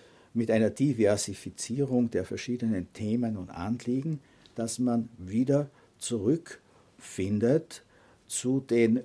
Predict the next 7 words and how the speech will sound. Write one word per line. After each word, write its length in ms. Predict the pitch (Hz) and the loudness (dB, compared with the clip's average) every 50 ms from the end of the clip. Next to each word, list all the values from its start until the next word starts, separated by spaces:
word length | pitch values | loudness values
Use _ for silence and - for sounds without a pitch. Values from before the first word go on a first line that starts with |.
| - | -4
Grundlagen, 1000 | - - - 92 135 165 - - 98 92 82 76 73 87 98 120 127 139 156 139 - _ - | -10 -8 0 2 2 2 2 0 0 0 2 2 0 0 0 2 2 2 2 -2 -8 _ -2
die 160 | 120 117 - | -2 -2 -2
einfach 400 | - 107 107 110 - 110 - - | -2 -4 -6 -4 -6 -8 -10 -10
gegeben 460 | - 113 - - 113 107 - - - | -10 -10 -6 -4 -4 -4 -4 -6 -10
sind 420 | - - - - - - - - _ _ _ _ _ _ _ _ | -12 -12 -12 -14 -14 -18 -20 -20 _ _ _ _ _ _ _ _
durch 380 | 127 123 139 143 - - - - - - _ _ _ | 2 2 2 2 2 -6 -14 -20 -20 -20 _ _ _
das 320 | - 90 98 98 - - | -6 -6 -6 -6 -6 -10